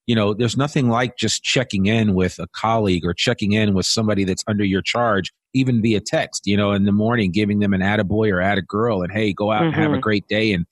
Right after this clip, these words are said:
Speaker 1: make it good." I think we sometimes miss out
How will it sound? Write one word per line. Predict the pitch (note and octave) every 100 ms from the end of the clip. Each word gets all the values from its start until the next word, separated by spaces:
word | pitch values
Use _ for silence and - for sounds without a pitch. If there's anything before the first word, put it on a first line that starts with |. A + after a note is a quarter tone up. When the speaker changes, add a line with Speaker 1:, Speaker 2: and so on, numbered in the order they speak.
| _ -
Speaker 1:
make | G#2+ A2+
it | G2 -
good." | A2+ A2+
I | G2
think | A2 C#3 -
we | A#2
sometimes | - E3 F#3+ A2 G#2 G2+ - _ _ -
miss | A2+ C#3 -
out | C3 C#3+ A2+